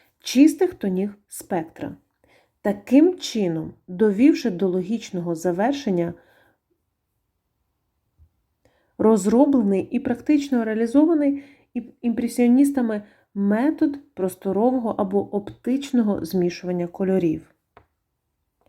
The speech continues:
Перед вами якраз картина, е, в стилі пуантилізму Поля Сіняка "Марсельський порт".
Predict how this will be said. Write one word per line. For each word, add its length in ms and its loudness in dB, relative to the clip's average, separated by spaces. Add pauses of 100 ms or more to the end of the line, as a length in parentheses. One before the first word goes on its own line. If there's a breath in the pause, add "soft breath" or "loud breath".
(1800)
Перед 340 4
вами 400 4
якраз 520 -2
картина, 840 -4 (720)
е, 400 -4
в 40 -20
стилі 380 2
пуантилізму 1040 0 (400)
Поля 300 0
Сіняка 600 2
"Марсельський 680 -2
порт". 500 -4